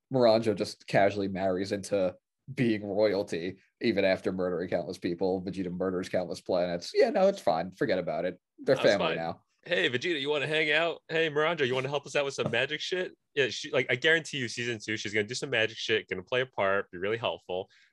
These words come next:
Speaker 2: No one's gonna mention her crimes at all.
Speaker 1: <laughs> I ho-, I hope she turns on them. <laughs>
Speaker 2: That would be great.
Speaker 1: I really hope that, like, she,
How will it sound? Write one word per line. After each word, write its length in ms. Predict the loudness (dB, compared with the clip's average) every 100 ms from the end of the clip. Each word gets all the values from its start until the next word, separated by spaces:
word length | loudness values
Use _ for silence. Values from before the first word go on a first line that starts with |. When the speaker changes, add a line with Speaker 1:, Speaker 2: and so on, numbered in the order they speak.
| _
Speaker 2:
No 160 | 2
one's 160 | 4 4
gonna 160 | 2 2
mention 280 | 2 0
her 140 | -6 -8
crimes 400 | -2 0 0 0
at 80 | 0
all. 280 | 0 -2 -8 _ _ _ _
Speaker 1:
<laughs> 380 | _ _ _ -10
I 480 | -10 -6 -2 2 4
ho-, 200 | 4 4 0 2
I 100 | 4
hope 220 | 6 6 6
she 140 | 2
turns 320 | 2 0 0
on 160 | -2 -2
them. 200 | -4 -4
<laughs> 40 | -4 -4 -4 -4 4 4 4 -6 -6 _
Speaker 2:
That 80 | 0
would 120 | 0
be 100 | -2
great. 300 | 2 2 2 -4 _ _ 2
Speaker 1:
I 100 | 4
really 200 | 6 6
hope 220 | 6 4 2
that, 180 | 2 4
like, 240 | 2 0
she, 260 | -4 -4 -4